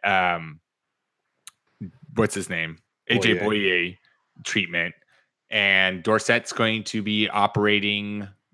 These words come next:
Speaker 1: you know, relatively freely then throughout the, uh,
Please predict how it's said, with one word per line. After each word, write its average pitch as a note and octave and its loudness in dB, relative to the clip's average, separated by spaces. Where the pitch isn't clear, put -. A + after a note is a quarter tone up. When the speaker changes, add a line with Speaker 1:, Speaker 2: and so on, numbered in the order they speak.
Speaker 1:
you G2+ -4
know, F2 -6
relatively A2+ 2
freely C3 2
then C3+ 2
throughout A#2+ 0
the, A2+ 2
uh, A2 2